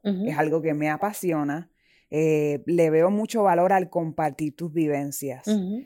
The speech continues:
Speaker 2: Eh, muchos de los podcasts que yo escucho son personas realmente compartiendo sus vivencias. Y el sentirme de que, "Espérate, yo no estoy loca, eso le pasa a todo el mundo". Eso es, eso es literalmente lo que, lo que quiero lograr. Es como que, mira,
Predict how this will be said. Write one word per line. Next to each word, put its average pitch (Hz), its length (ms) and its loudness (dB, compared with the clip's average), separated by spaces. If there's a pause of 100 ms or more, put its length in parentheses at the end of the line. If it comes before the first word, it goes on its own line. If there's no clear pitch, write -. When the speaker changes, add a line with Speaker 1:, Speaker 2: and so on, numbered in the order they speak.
(100)
Speaker 2:
Eh, 143 220 0
muchos 143 300 -4
de 175 60 2
los 170 120 0
podcasts 175 340 -4
que 160 160 -2
yo 139 120 0
escucho 156 500 -4
son 151 160 -6
personas 190 420 -6
realmente 165 560 -2
compartiendo 151 840 -4
sus 156 160 -10
vivencias. 139 560 -6 (340)
Y 170 260 4
el 160 100 2
sentirme 196 640 0
de 185 120 4
que, 160 100 -2
"Espérate, 185 340 2
yo 160 60 -2
no 160 80 -4
estoy 220 340 -4
loca, 180 300 0
eso 165 140 -8
le 175 100 -2
pasa 190 200 -8
a - 20 -8
todo 202 100 -10
el 202 80 -8
mundo". 170 500 -8 (540)
Eso 196 300 -4
es, 185 140 -6
eso 180 220 2
es 220 260 0
literalmente 185 840 0
lo 156 220 0
que, - 120 -20
lo 160 160 0
que 151 120 -8
quiero 143 220 -2
lograr. 156 440 -2 (120)
Es 156 200 -4
como 160 220 -6
que, 147 120 -6
mira, 160 320 -2